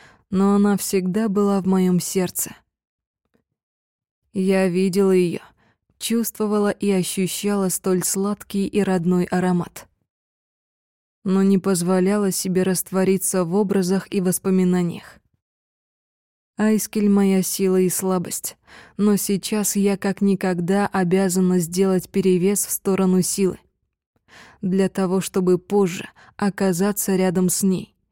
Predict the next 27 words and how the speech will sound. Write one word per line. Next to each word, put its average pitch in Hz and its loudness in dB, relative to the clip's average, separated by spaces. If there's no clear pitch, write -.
и 226 2
раствориться 208 0
в 180 -2
моменте, 196 2
не 196 2
боясь 185 2
быть 185 0
уничтоженной. 185 0
Взяв 190 -2
себя 196 0
в 175 -4
руки, 202 -2
насколько 202 -2
это 202 -2
было 190 2
возможно, 185 0
крепче 233 -2
сжала 202 0
руку 190 0
Сэма, 190 -2
который 202 0
был 190 2
моим 190 2
якорем 196 -2
в - -16
пучине 185 0
эмоций, 185 -2